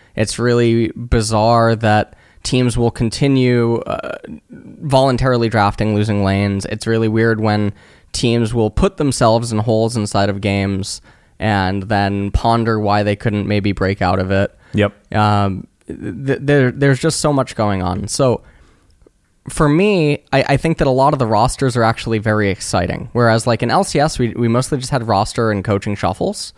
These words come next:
Speaker 2: Yep.
Speaker 1: In L C K, obviously, we had it too, but I, I, I'm really excited about Dragon X.
Speaker 2: Me too.
Speaker 1: Um, I, I, that was the, what I was most excited about. I thought, uh,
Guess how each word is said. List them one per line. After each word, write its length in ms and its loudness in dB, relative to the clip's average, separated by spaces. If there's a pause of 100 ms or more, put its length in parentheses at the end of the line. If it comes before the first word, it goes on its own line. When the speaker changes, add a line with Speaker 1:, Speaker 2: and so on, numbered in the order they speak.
(120)
Speaker 2:
Yep. 200 4 (360)
Speaker 1:
In 440 4
L 160 0
C 140 -2
K, 140 0
obviously, 360 2
we 80 2
had 160 2
it 140 -2
too, 340 2
but 360 0 (180)
I, 140 2 (340)
I, 180 4
I'm 220 2
really 160 2
excited 260 0
about 220 0
Dragon 300 -2
X. 400 -10 (240)
Speaker 2:
Me 100 2
too. 40 6 (160)
Speaker 1:
Um, 320 0
I, 240 2
I, 40 4
that 200 4
was 160 0
the, 200 -6
what 180 2
I 100 6
was 140 4
most 200 0
excited 300 -2
about. 320 0 (380)
I 160 4
thought, 580 2
uh, 440 2